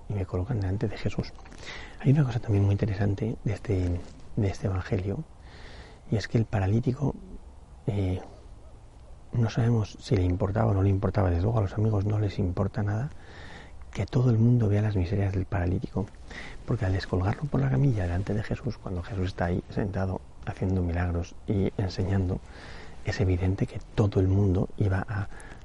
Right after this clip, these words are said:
percatarse del paralítico, ¿no? Porque no es normal ver un paralítico que descuelgan, eh, en una, en, en un, en un, en, como en un recinto, ¿no? Porque estaba como en la zona cerrada esa del patio de la casa de San Pedro, ¿no?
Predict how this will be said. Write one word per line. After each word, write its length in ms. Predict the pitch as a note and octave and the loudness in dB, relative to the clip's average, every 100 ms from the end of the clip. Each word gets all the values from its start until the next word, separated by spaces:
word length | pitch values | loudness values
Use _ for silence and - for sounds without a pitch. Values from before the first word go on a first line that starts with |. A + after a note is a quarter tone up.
| - - | -10 -4
percatarse 720 | G2 - E2+ G2 - - F3+ - - - | -2 0 0 0 0 0 -2 -2 -10 -2
del 280 | A2 G2 F2 | 0 2 0
paralítico, 580 | - E2 E2 E2 - F2 | 0 0 0 -2 -2 -2
¿no? 120 | E2+ | -2
Porque 240 | - - - | -4 -6 -4
no 100 | E2+ | 0
es 60 | |
normal 300 | F2+ D#2 E2+ | 2 2 0
ver 120 | F#2 | 2
un 100 | F2+ | 2
paralítico 400 | D#2+ D2+ D#2 - - | 2 0 -2 -4 -6
que 60 | |
descuelgan, 480 | - F2 F#2+ F2+ F2 - - - - - - - | -6 -2 0 2 0 -2 -8 -8 -8 -10 -8 0
eh, 360 | G2 F2 D#2+ - - - - - - - - - - | 2 2 0 -4 -12 -14 -14 -16 -16 -18 -16 -8 -4
en 160 | - F#2+ | 2 4
una, 320 | E2 D#2+ D#2 - | 4 2 2 0
en, 100 | F#2+ - | -2 0
en 80 | |
un, 200 | F2+ F2+ - - - - - A2 G#2+ - | 0 0 -4 -8 -8 -6 -4 -4 -6 -6
en 240 | - - G2+ | -6 -2 0
un, 240 | F2+ F2+ - - - | 0 0 -4 -6 -4
en, 320 | G#2 G2 G2 - - - - | -2 0 -2 -6 -8 -10 -10
como 180 | - F#2 | -4 2
en 60 | F#2 | 4
un 80 | |
recinto, 460 | G#2 - C3 A#2+ - | 4 8 10 10 6
¿no? 80 | C3+ | 0
Porque 160 | C#3 - | 0 -2
estaba 180 | F#2+ F#2+ | -2 0
como 160 | F#2 | 2
en 60 | F2+ | 0
la 80 | E2 | 0
zona 240 | G#2+ F#2+ | 0 2
cerrada 300 | G2+ F2 F2+ | 2 2 0
esa 140 | - | 2
del 120 | F2+ F2 | 0 0
patio 240 | G2 G2 | 0 0
de 60 | E2+ | 0
la 80 | |
casa 220 | F2 F#2 - | 0 -2 -4
de 80 | |
San 200 | - G#2+ | -6 -4
Pedro, 240 | F2+ F2 F2+ | -2 -2 -2
¿no? 120 | G#2+ | -4